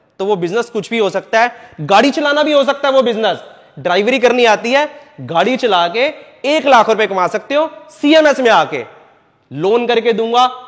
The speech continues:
कंपनी में लगा के दूंगा, all over में लगा के दूंगा।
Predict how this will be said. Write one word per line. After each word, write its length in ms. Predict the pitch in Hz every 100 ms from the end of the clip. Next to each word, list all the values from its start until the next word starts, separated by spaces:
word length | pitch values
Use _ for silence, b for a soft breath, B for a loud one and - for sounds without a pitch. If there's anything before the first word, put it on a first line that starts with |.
| - - -
कंपनी 280 | 185 202 240
में 100 | 240
लगा 220 | 220 214
के 100 | 220
दूंगा, 400 | 208 233 240 247 - - - -
all 160 | 214 277
over 220 | 302 302
में 80 | 285
लगा 240 | 262 208
के 120 | 190
दूंगा। 380 | 180 156 135 110